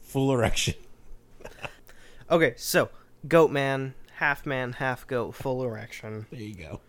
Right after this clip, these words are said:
Speaker 2: Um, this will also happen if you go up to the bridge in your car, if you turn the lights off and you honk. But the big one is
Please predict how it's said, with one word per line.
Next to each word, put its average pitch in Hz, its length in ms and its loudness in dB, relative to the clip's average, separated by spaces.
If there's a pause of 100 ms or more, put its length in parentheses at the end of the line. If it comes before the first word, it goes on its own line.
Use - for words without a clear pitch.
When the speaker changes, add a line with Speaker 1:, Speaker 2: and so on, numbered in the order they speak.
(440)
Speaker 2:
Um, 120 440 0
this 147 280 -2
will 151 320 4 (220)
also 160 540 2 (380)
happen 120 680 -2 (160)
if 120 200 -8
you 139 60 -6
go 143 200 4
up 143 140 2
to 160 100 -6
the 135 100 -4
bridge 135 300 0
in 131 120 -2
your 117 100 -4
car, 127 320 4
if 120 120 -4
you - 140 -20
turn 147 220 0
the 135 80 0
lights 127 300 0
off 120 180 -4
and 123 100 -2
you 101 120 -6
honk. 165 440 0 (340)
But 127 160 -2
the 131 80 0
big 170 420 2
one 151 260 4
is 120 600 -2